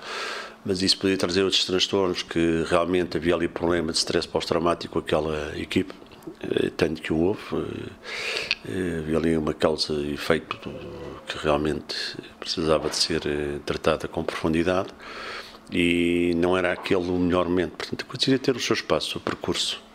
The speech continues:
E não foi fácil para nós, eh, gerir isso, mas pronto, com o apoio de todos, eh, houve logo da estrutura toda,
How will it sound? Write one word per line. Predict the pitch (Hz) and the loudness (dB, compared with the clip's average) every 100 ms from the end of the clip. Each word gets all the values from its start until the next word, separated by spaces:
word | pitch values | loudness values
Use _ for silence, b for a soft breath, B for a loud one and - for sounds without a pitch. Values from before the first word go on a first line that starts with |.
| B B B B B - | B B B B B -6
E | 90 87 | 0 4
não | 90 | 2
foi | 87 101 | 4 0
fácil | - 95 90 - 90 | 2 2 2 2 0
para | - 85 | 0 2
nós, | 87 92 95 95 | 2 2 0 -2
eh, | - 85 87 82 76 | 0 2 2 0 -2
gerir | 80 82 85 | -2 0 2
isso, | 82 85 - - B B B B - | 2 2 2 0 B B B B 0
mas | 92 87 | 2 2
pronto, | - 82 - | 2 0 2
com | 95 | 0
o | |
apoio | 90 92 | 2 0
de | 82 | 2
todos, | 101 120 - - - | 0 2 2 0 2
eh, | 82 82 78 78 78 - - | 2 2 0 0 0 0 4
houve | - 95 80 87 | 6 6 0 2
logo | 90 92 82 - 82 | 4 4 2 -4 -6
da | 76 85 | 2 4
estrutura | 78 - 90 98 82 | 4 0 0 2 2
toda, | - 82 82 80 | 2 2 2 -2